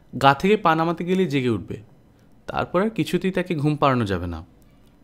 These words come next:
বারান্দায় নিয়ে হাঁটতে হাঁটতে পা ব্যথা হয়ে যাবে। যখন মনে হবে রুনি পুরোপুরি ঘুমিয়ে পড়েছে, এখন তাকে শুয়ে দেয়া যায়, তখন রুনি ঘাড়ে মাথা রেখে বলবে, "বাবা, গল্প।"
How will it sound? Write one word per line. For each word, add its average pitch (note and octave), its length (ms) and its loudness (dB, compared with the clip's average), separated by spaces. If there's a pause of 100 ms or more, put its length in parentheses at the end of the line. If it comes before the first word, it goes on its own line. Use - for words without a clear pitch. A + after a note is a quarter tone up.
(140)
বারান্দায় A#2 440 2
নিয়ে B2+ 160 0
হাঁটতে A#2+ 320 -2
হাঁটতে B2 240 -4
পা G#2+ 200 2
ব্যথা G2+ 300 -2
হয়ে F#2+ 160 -4
যাবে। - 280 -10 (1000)
যখন C#3+ 280 4
মনে E3+ 240 4
হবে F#3 240 4
রুনি E3+ 220 4
পুরোপুরি E3+ 420 0
ঘুমিয়ে D#3 280 2
পড়েছে, D#3+ 420 -2 (300)
এখন C3 240 -2
তাকে D3+ 180 -6
শুয়ে C3+ 260 -2
দেয়া C#3+ 180 2
যায়, D3+ 180 0 (720)
তখন C3 360 2
রুনি D3+ 240 0
ঘাড়ে B2 240 2
মাথা B2 240 0
রেখে C#3 220 -2
বলবে, C3 360 -4 (680)
"বাবা, G2+ 320 0
গল্প।" G2 460 -4